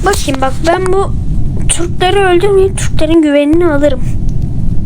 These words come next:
Şimdi bakayım, Türk'te ka-, kahverengi Muhammed, Alperen.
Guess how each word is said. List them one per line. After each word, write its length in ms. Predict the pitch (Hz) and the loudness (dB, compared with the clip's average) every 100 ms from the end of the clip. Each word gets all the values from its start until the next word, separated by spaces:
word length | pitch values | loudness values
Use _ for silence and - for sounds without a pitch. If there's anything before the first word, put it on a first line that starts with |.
| - - | 2 0
Şimdi 380 | - 294 302 311 | 0 2 2 0
bakayım, 340 | 359 440 392 | 0 0 0
Türk'te 340 | - 349 370 | 2 0 0
ka-, 760 | 370 - 370 359 349 - - - | -2 -2 -2 0 0 -2 -2 -2
kahverengi 520 | 330 330 339 311 302 | 0 0 0 0 0
Muhammed, 680 | 320 311 311 311 285 277 - - - - - - - - | 2 2 2 0 0 0 -2 -2 -4 -4 -4 -2 -2 0
Alperen. 540 | 311 311 294 269 240 | 0 0 0 -2 -2